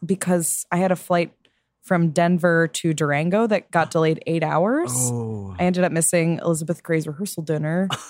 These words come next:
Speaker 2: <laughs>
Speaker 1: uh, which I was very sad about. I was like, "Oh God, there's so few people whose weddings I actually wanna look at every part of it."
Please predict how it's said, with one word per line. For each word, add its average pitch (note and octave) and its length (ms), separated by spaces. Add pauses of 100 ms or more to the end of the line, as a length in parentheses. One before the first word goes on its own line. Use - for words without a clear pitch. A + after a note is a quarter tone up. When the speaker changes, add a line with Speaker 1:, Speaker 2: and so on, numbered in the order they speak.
(160)
Speaker 2:
<laughs> - 400
Speaker 1:
uh, E3+ 40
which E3 160
I - 20
was F3 80
very F#3+ 220
sad F3+ 160
about. F3 160
I - 20
was F3 120
like, F#3 200
"Oh A3 260
God, F3+ 500
there's F3+ 220
so G3+ 520
few G3+ 180
people G3 320
whose F#3 180
weddings F#3 300
I E3 80
actually E3+ 280
wanna E3+ 200
look E3 180
at F3 60
every E3+ 200
part G3 260
of F#3 100
it." - 240